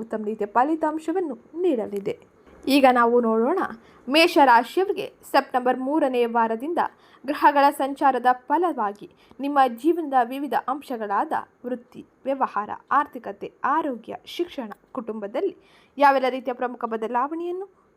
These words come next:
ಕಾಣಲಿದ್ದೀರಿ ಎಂಬುದನ್ನು. ಗ್ರಹಗಳ ಸಂಚಾರದಲ್ಲಿ ಮೊದಲಿಗೆ ನಾವು ನೋಡುವುದಾದರೆ ಸೂರ್ಯಗ್ರಹ. ಸೂರ್ಯನು ನಿಮ್ಮ ಐದನೇ ಮನೆಯ ಅಧಿಪತಿಯಾಗಿದ್ದಾನೆ. ಸೆಪ್ಟೆಂಬರ್ ಹದಿನೇಳರಂತೆ ನಿಮ್ಮ ಆರನೇ ಮನೆಗೆ,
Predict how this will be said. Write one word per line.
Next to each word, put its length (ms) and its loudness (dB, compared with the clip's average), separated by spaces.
ಕಾಣಲಿದ್ದೀರಿ 760 -4
ಎಂಬುದನ್ನು. 420 -14
ಗ್ರಹಗಳ 400 -8
ಸಂಚಾರದಲ್ಲಿ 800 -8
ಮೊದಲಿಗೆ 500 0
ನಾವು 180 0
ನೋಡುವುದಾದರೆ 760 -4
ಸೂರ್ಯಗ್ರಹ. 480 -2
ಸೂರ್ಯನು 600 -6
ನಿಮ್ಮ 200 6
ಐದನೇ 400 6
ಮನೆಯ 340 -2
ಅಧಿಪತಿಯಾಗಿದ್ದಾನೆ. 1000 -6
ಸೆಪ್ಟೆಂಬರ್ 480 2
ಹದಿನೇಳರಂತೆ 920 0
ನಿಮ್ಮ 160 0
ಆರನೇ 280 0
ಮನೆಗೆ, 320 -6